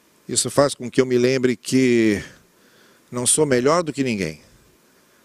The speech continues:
Também passo provações, passo aflições. Se Abraão passou, se Jó passou, se o próprio Cristo passou, eu vou passar. Mas nesses momentos, assim como Deus lembrou a eles que estava presente e isso animou-os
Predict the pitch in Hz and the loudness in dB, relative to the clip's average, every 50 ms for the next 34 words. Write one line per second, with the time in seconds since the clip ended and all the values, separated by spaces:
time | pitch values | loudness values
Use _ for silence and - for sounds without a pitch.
0 | _ _ - - 117 113 117 139 143 - - 151 156 143 - 123 - 139 127 117 | _ _ -6 -4 -2 0 0 0 0 0 -2 -2 -2 -4 -8 -6 -2 0 0 0
1 | 120 110 101 - - 143 151 156 160 160 156 - - - - 139 139 139 - - | 0 0 -2 -2 -2 0 0 0 0 0 -2 -2 -4 -4 -2 -2 -2 -2 -2 -6
2 | 135 120 - 123 117 - - - 147 156 143 - - 160 151 143 143 143 131 131 | -6 -6 -6 -4 -4 -2 -2 -2 -2 -2 0 0 0 0 0 0 -2 -2 -2 0
3 | 143 175 196 196 175 - 151 135 - - - - 127 127 127 117 - - 123 117 | 0 0 0 0 0 0 -2 -2 -2 -6 -4 0 2 4 4 4 2 2 2 2
4 | 113 107 127 156 175 180 - - 156 143 117 - - - 123 113 113 104 - 139 | 2 4 4 4 2 2 0 -2 -4 -4 -2 -4 -6 -4 -2 -2 0 0 0 0
5 | 127 - 151 165 165 - - 143 - _ - 185 226 233 - - - 143 - 135 | 0 0 0 -2 -2 -2 -8 -10 -6 _ 0 0 0 0 -2 -4 -6 -4 -2 -2
6 | 123 - - - - 151 151 - - - - - 202 190 135 131 123 - 156 160 | -2 -2 -4 -2 0 0 0 0 -4 -6 0 2 2 2 2 0 -2 0 -2 -4
7 | - - 196 190 185 165 - _ _ _ _ _ _ _ _ _ _ _ _ _ | -2 -2 -4 -4 -6 -6 -10 _ _ _ _ _ _ _ _ _ _ _ _ _
8 | _ - - - - - - - - - - 135 143 135 120 156 208 247 254 - | _ -20 -20 -18 -16 -16 -16 -18 -8 -4 -2 -2 -2 -2 -2 0 0 0 0 -2
9 | - 220 165 175 175 165 151 147 147 147 135 - - 147 135 - - 190 170 - | -4 -6 -4 -2 -2 0 0 0 0 0 -2 -2 -2 -2 0 0 -2 -6 -2 0
10 | 165 175 165 160 135 143 156 160 131 139 151 156 143 131 143 180 208 196 180 160 | 0 0 2 2 2 2 2 2 2 0 0 0 0 2 2 2 4 2 2 2
11 | 143 139 147 143 135 131 - - - 117 - - 170 175 170 170 - - - 147 | 4 4 4 2 2 0 -2 -2 -2 -2 0 2 2 2 0 -2 -2 0 0 0
12 | 143 123 101 113 123 123 120 - - 123 117 117 131 156 180 180 - - - - | 0 0 0 -2 -2 -2 -2 -2 0 0 0 0 2 2 2 2 2 2 2 2
13 | 160 151 151 151 151 151 156 151 143 135 139 143 147 165 180 180 160 139 113 92 | 4 4 4 4 2 -2 -2 0 2 4 4 4 6 6 4 4 2 2 -2 -8
14 | 85 - - - - | -10 -10 -10 -10 -10